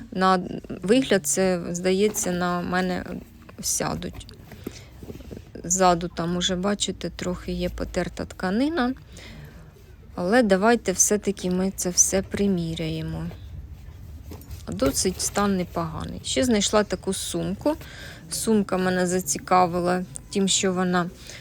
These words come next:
в'язана, плетен-, ну, вона не плетена, вона в'язана з трикотажної тканини, затягується на, е, зверху на такі вірьовки.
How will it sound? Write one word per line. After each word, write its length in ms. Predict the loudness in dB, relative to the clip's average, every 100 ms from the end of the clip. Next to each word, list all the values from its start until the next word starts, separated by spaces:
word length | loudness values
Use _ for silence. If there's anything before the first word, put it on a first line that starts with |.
| -14 -6
в'язана, 800 | 2 4 6 6 6 6 4 2 -4 -20 -20 -20 -20 -20 -20 -4 4
плетен-, 500 | 4 4 2 0 4
ну, 120 | 4
вона 220 | 6 4
не 100 | 4
плетена, 520 | 4 6 6 6 2 4
вона 200 | 2 2
в'язана 600 | 4 4 4 2 2 0
з 100 | -2
трикотажної 760 | -6 0 0 4 2 4 0
тканини, 560 | -2 -2 0 4 4 6
затягується 1000 | 4 2 2 2 2 0 -2 -4 -4 -2
на, 260 | -2 -2 -4 -10 -18 -18 -18 -18 -12
е, 260 | -10 -8 -8 -4
зверху 540 | 0 6 6 4 -2 -2
на 180 | -2
такі 320 | -2 -4 -4 0
вірьовки. 680 | 4 6 6 4 0 0